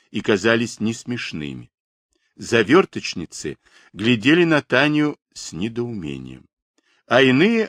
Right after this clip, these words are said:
одобряли ее. Молодчина! Таня замечала, что иные среди работниц понимают, с каким трудом напускает она на себя улыбку,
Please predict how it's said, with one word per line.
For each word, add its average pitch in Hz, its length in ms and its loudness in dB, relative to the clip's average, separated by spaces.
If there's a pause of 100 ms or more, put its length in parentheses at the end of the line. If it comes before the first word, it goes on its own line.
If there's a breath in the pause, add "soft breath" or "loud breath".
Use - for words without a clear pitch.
одобряли 85 640 -4
ее. 90 400 -10 (100)
Молодчина! 110 840 -2 (1300)
Таня 123 300 2
замечала, 123 600 2
что - 240 -2
иные 117 380 2
среди 107 340 -4
работниц 107 720 0 (440)
понимают, 113 760 0
с - 100 -20
каким 139 540 -4
трудом 127 720 0
напускает 101 800 -2
она 92 240 -4
на 92 100 -6
себя 92 380 -4
улыбку, 87 640 -8